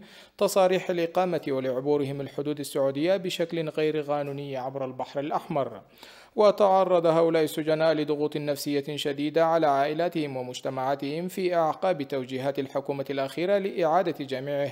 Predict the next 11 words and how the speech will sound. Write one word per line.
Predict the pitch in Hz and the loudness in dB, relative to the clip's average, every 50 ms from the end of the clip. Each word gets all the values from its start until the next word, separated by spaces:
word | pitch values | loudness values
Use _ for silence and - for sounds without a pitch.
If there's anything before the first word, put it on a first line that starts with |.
| - - - | -8 -8 -4
هؤلاء | 143 135 131 131 131 143 160 170 | -2 -2 -2 0 0 0 0 0
المعتقلين | 160 151 143 139 139 135 - 143 139 - 143 139 151 170 190 196 190 - - - - _ - | -2 -2 -4 -6 -6 -2 -2 -4 -2 0 -2 0 0 -2 -2 -4 -6 -10 -18 -20 -20 _ 0
إلى | 208 185 180 175 | 2 4 6 6
أوطانهم. | 170 170 160 147 143 - 185 175 165 151 131 127 127 120 104 95 - _ _ - - - - _ _ | 6 6 4 2 2 2 2 2 2 0 -2 -4 -6 -8 -10 -14 -18 _ _ -18 -18 -18 -20 _ _
سهلت | - - 220 214 202 214 196 185 180 | -2 2 2 4 4 4 4 4 2
المحادثات | 185 170 165 156 - - 165 151 156 143 - 165 165 165 190 | 2 0 -2 -4 2 2 2 4 4 2 2 0 0 0 0
مع | 185 175 165 156 | -2 0 0 0
الحكومة | 143 - - 139 135 165 147 143 135 | 0 -2 -6 -4 -4 -4 -4 -4 -6
السعودية | 143 139 - - 139 143 147 147 170 170 151 | -6 -6 -2 0 0 0 0 0 0 0 0
لتنظيم | 135 127 123 - 131 131 131 135 143 151 147 | 0 -2 -4 -6 -6 -6 -4 -6 -6 -4 -2
عدد | 143 131 127 139 139 143 135 139 151 170 175 180 214 226 | -2 0 0 0 0 0 -2 0 -2 -4 -4 -6 -8 -12